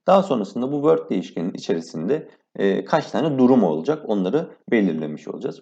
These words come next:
Öncelikle ben resim kütüphanesine giriyorum. Res-, resim kütüphanesinin içerisinden buradan fan elementine geliyorum. Fan elementinde, e, hemen bakalım bir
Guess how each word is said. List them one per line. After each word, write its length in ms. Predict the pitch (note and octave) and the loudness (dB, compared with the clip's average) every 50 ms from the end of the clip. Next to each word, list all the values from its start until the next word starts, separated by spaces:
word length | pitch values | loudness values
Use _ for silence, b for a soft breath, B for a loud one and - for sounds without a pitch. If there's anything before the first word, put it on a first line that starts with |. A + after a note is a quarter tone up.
| _ | _
Öncelikle 680 | - A#3 A3 G3 E3 B2+ F#3 - - - D3 - - - _ B B B B B _ | -2 0 0 2 0 0 -2 -4 -6 -8 -8 -8 -8 -12 _ B B B B B _
ben 400 | F3+ E3 E3 D3+ C#3+ C#3+ C#3 - - - | -4 0 2 2 2 2 -2 -6 -8 -4
resim 260 | D#3+ E3+ E3 - D#3+ | -4 -4 -4 -4 -8
kütüphanesine 600 | D3 - - _ C3 B2 A#2 A#2 A2+ - - A#2+ A#2 | -10 -10 -4 _ 0 0 0 -2 -6 -6 -6 -6 -4
giriyorum. 680 | A2+ B2 B2+ A#2+ A2 F2+ D#2+ D#2 D#2+ F2 A2+ C3+ C#3 - _ B B B B _ - | -2 -2 0 0 2 0 0 0 -2 -4 -6 -8 -10 -14 _ B B B B _ -8
Res-, 460 | - D3+ - - - - C#3+ - - - | -8 -8 -8 -10 -12 -12 -10 -10 -8 -4
resim 340 | C3+ C3+ C3 C3+ - D3+ | -2 -2 -2 -2 -4 -6
kütüphanesinin 760 | C#3 - B2+ - B2 C3+ C3 B2+ B2 A#2+ A#2 - - A#2 A2+ - | -6 -6 -10 -4 0 2 2 2 2 -2 -4 -6 -6 -8 -6 -6
içerisinden 880 | - - - - A#2 F2+ D#2+ - - - D2+ C#2+ C#2+ F2 A#2 C#3 C#3+ - _ _ _ _ _ _ - | -8 -12 -4 -4 -4 -4 -4 -8 -10 -8 -8 -6 -6 -6 -8 -8 -12 -18 _ _ _ _ _ _ -6
buradan 340 | F#3 D#3+ A#2+ A#2 A#2+ C3 B2+ | -4 -2 0 0 -2 -2 0
fan 220 | - D#3 C#3+ C3 | 0 0 0 0
elementine 600 | - F2+ E2+ D#2+ D#2+ D#2 D#2 - - - F2 E2 | -2 -4 -4 -4 -4 -6 -8 -12 -10 -8 -8 -6
geliyorum. 580 | F#2 B2 C#3+ C#3+ D3+ D3 C3+ D3 D#3+ E3 - _ _ B B B _ _ _ _ | -2 -2 -2 0 2 2 2 2 0 -4 -10 _ _ B B B _ _ _ _
Fan 240 | - G3 F#3 F3+ - | 0 2 2 2 0
elementinde, 1120 | B2 A2+ G#2+ G#2 G#2 G2+ F#2 F2+ F2+ - - G2+ F2+ E2+ D#2+ E2 G2 A2+ A#2 B2 - - _ - | -2 -2 -2 -2 0 -2 -2 -2 -4 -6 -6 -6 -6 -4 -4 -4 -4 -4 -4 -6 -10 -14 _ -12
e, 60 | G2+ F#2 F#2 F2+ F2 F2 F2+ F2 F2+ F2 - | -12 -10 -10 -10 -10 -8 -8 -10 -10 -12 -10
hemen 480 | C3+ B2+ G#2 F#2 F#2 F#2+ G2+ - - - _ _ _ _ _ _ _ - | -8 -6 -6 -4 -4 -4 -6 -8 -10 -16 _ _ _ _ _ _ _ -8
bakalım 580 | - - - - F2 D#2+ F2 G#2+ A#2 - - _ _ _ _ _ _ _ _ - _ _ _ _ _ _ | -8 -8 -6 -4 -6 -4 -4 -4 -6 -6 -10 _ _ _ _ _ _ _ _ -20 _ _ _ _ _ _
bir 520 | G#2 G2 F#2 F#2 F#2+ F#2 F2+ F2 - - | -2 0 0 2 0 0 -2 -6 -14 -20